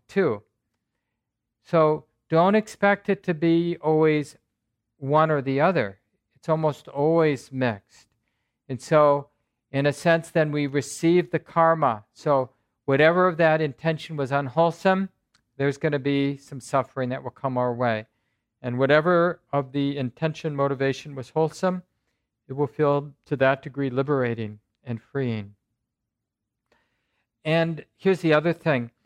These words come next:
If we've been making a lot of mistakes, um, just in our personality has been more to keep quiet and to shut up, because that's what we've been conditioned to do,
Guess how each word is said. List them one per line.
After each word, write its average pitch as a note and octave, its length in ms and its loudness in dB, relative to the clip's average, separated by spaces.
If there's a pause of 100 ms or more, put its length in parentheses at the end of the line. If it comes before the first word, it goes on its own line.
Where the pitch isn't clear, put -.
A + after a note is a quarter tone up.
(260)
If D3+ 200 -2
we've F#3 160 2
been F#3+ 160 2
making E3+ 380 0
a D3 60 2
lot D#3 420 4
of D#3 180 0
mistakes, - 840 -2 (220)
um, B2 420 -4 (320)
just D3 240 -4
in D3 100 0
our C#3 100 2
personality C3+ 840 0
has B2 240 -6
been B2+ 180 -4
more B2+ 220 0
to B2 100 -2
keep - 260 -16
quiet C3+ 480 0
and G#2+ 80 -20
to G#2 60 -20
shut B2+ 280 -4
up, C3+ 220 0 (380)
because A#2+ 240 -8
that's A#2+ 260 -4
what B2+ 140 -14
we've A#2 160 -8
been A#2 120 -6
conditioned A#2+ 500 -8
to A#2 60 -8
do, C#3 260 0